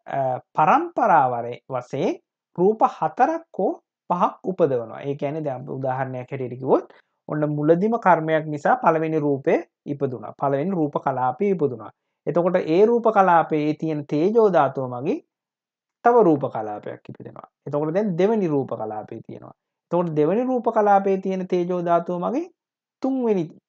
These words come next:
අ, අෂ්ට කලාපයක් ඉපදෙනවා. එතකොට තුන්වෙනි රූප කලාපය තුල තියෙන තේජෝ ධාතුව මගින් හතරවෙනි අෂ්ට කලාපයක් ඉපදෙනවා.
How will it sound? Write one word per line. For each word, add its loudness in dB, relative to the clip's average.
අ, -2
අෂ්ට -14
කලාපයක් -6
ඉපදෙනවා. -16
එතකොට -4
තුන්වෙනි -2
රූප -4
කලාපය 2
තුල -4
තියෙන -6
තේජෝ -2
ධාතුව 2
මගින් -4
හතරවෙනි 4
අෂ්ට -4
කලාපයක් -8
ඉපදෙනවා. -18